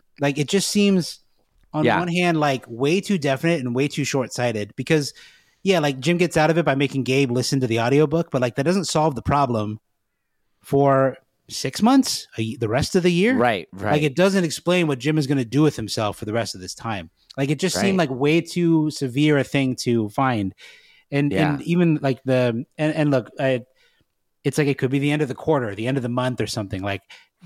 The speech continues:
Speaker 1: it would have been better. But, like, the end of the fiscal year always kinda struck me as, like, they just don't, they're making it up. It felt like, it felt made up,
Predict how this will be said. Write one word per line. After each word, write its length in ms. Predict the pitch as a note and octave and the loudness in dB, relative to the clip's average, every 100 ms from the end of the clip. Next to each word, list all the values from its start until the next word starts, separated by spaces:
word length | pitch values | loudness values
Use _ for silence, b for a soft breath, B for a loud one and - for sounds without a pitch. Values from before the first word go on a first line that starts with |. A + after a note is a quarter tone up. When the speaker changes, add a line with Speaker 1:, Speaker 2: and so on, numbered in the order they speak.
| C#3+ | -8
Speaker 1:
it 160 | D#3+ | -4
would 160 | D3 D#3+ | 0 2
have 120 | C#3 | 2
been 400 | D#3 D3 C#3 A2+ | 0 0 -2 -4
better. 480 | G#2 C3 A#2+ F2 F2 | -4 -2 -2 -4 -8
But, 120 | - B2+ | -4 -2
like, 160 | C3 | 0
the 100 | B2+ | 0
end 100 | D#3+ | 0
of 40 | E3 | 0
the 60 | |
fiscal 320 | - D3+ - C3 | 0 -2 0 2
year 80 | B2+ | 2
always 180 | C3+ | 2
kinda 200 | - D3 | 2 0
struck 260 | A#2+ - B2+ | -2 -4 -4
me 80 | B2+ | -4
as, 100 | A#2 | -4
like, 120 | A2+ | -4
they 80 | B2 | -2
just 180 | C3 - | -2 0
don't, 300 | C3+ C3 - _ | 0 0 -4 _
they're 100 | C#3+ | 0
making 260 | E3 D3 | 0 0
it 60 | C3+ | -2
up. 200 | A2 - _ - | -2 -4 _ -20
It 80 | - | -2
felt 180 | E3 | 0
like, 180 | C#3 B2 | 0 -2
it 100 | C3+ | -4
felt 220 | - D#3 | -2 -4
made 180 | C3+ G#2 | -2 -6
up, 180 | F2 - | -8 -16